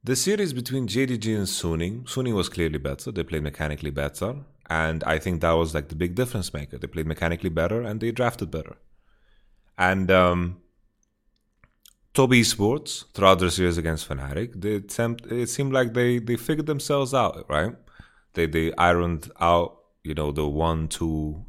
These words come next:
uh, wrinkles, the game one, two wrinkles that they had, and they figured out how they wanted to approach the game. And, uh, still,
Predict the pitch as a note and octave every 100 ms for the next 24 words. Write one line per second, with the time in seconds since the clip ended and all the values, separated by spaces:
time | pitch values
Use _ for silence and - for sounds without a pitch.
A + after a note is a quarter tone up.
0 | - D2 C#2 C#2+ C#2 - D#2 E2+ E2 D#2
1 | D2 C#2+ - D2 D#2 D2+ D#2 D#2 - D2+
2 | D#2 E2+ D#2 C#2+ C#2 D2 B2 C#3+ C#3 C3+
3 | C3+ - D3 C3+ C3 C3 - _ _ _
4 | _ - A2+ A#2+ A#2 A#2 A#2 A2+ - _
5 | _ - G#2 G#2+ G#2 G2+ F#2+ A2+ E3+ G3
6 | - F2 D#2+ B1+ C2 - _ _ _ _
7 | _ _ F2 F2+ F#2+ F#2 F2+ E2+ - -
8 | - - D#2 F#2+ E3